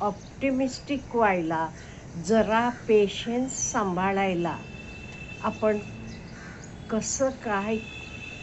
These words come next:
करू, ह्याच्याबद्दल आज आपण जरा विचार करूया. मला आपले सर्वांकडनं ह्याला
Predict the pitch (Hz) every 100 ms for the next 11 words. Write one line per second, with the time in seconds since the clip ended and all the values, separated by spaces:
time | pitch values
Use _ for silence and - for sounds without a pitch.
0 | - 226 214 202 160 131 - 156 196 220
1 | 214 240 247 226 202 185 208 202 - 185
2 | 202 185 - 196 202 190 170 165 185 180
3 | 165 - 175 175 - 180 143 160 131 -
4 | - - - - 202 196 196 180 - 202
5 | 196 196 - 202 190 220 226 247 277 294
6 | 277 247 240 180 196 208 208 202 - -
7 | - - - - 196 196 190 190 190 185